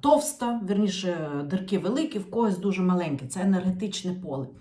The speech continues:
Ви через це, це я пояснюю, щоб ви розуміли. Я знаю, що комусь це допоможе, і я, хтось себе з цим спасе.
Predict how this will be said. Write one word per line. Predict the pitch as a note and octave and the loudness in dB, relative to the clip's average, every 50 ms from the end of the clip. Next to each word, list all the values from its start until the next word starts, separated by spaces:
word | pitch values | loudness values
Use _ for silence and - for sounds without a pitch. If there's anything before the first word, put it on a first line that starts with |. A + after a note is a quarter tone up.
| - - - - - - - - - - | -20 -20 -20 -20 -20 -20 -20 -20 -14 -6
Ви | - F3+ F3+ B3 C#4+ D4 B3+ - | -4 2 6 6 6 6 4 0
через | - - A3+ A3+ G#3+ G#3 - | 0 0 0 0 0 0 -2
це, | - G#3+ F3+ | -2 -2 -2
це | - - A3+ | 0 2 4
я | A3+ A3 | 4 4
пояснюю, | G3 B3 B3 B3 C#4+ D4+ D4 C4+ B3 G3 | 2 2 4 4 4 4 4 2 0 0
щоб | - A#3 G3+ F3+ | 0 0 0 2
ви | B3 B3 B3 | 4 4 4
розуміли. | A#3+ A#3+ F#3+ F#3+ A#3+ A#3+ A#3+ B3 A#3 G3 E3 - - - - | 4 4 4 6 8 8 10 10 8 8 6 4 0 -2 -8
Я | - F3 F#3+ F#3+ | -4 0 0 2
знаю, | F#3 G#3 A3 B3+ C4+ C4 | 4 4 4 2 2 0
що | - - G#3 - | -2 -4 -4 0
комусь | G#3 G3+ A3 A3 - - | 4 4 4 4 2 0
це | - F#3+ | -4 -4
допоможе, | E3+ F#3 F3 F3+ F#3 F#3 G3+ A#3 C4+ C#4 C4 C4 | -2 -2 -4 -2 2 4 4 6 6 4 4 2
і | - - F3+ | -2 -2 -2
я, | F3 F#3+ F#3+ G#3 G#3 F#3+ D#3 - - | 0 2 2 2 2 0 -2 -4 -6
хтось | - - A3+ G#3 - | -4 -4 -4 -2 -2
себе | - - G#3+ F#3 G#3 G#3 | -2 0 2 4 4 4
з | G3 - | 2 0
цим | - A3 G3+ F#3+ | -2 -2 -2 -2
спасе. | - - - G3+ G3 - F#3 E3 - - | -2 -4 -4 -4 -4 -4 -4 -4 -6 -6